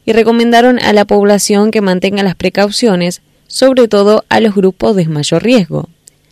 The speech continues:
Cabe recordar que en Bahía Blanca causó mil ciento cincuenta y dos muertes, más de siete millones en el mundo,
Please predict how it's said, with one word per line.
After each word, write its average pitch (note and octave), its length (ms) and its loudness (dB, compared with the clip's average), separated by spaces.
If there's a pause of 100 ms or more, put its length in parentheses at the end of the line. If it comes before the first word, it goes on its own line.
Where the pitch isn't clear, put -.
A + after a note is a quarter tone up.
(520)
Cabe G#3 340 4
recordar G3+ 540 2
que B3+ 160 0
en F#3+ 100 0
Bahía F3+ 360 2
Blanca F#3+ 360 0
causó F3 340 0
mil F#3 240 -2
ciento F#3+ 280 -4
cincuenta E3 500 -2
y E3 60 2
dos F3 160 0
muertes, A3 640 0 (500)
más G#3+ 220 -2
de A#3+ 160 2
siete A#3+ 320 0
millones A3+ 480 0
en F3 180 -2
el F3 140 0
mundo, E3+ 520 0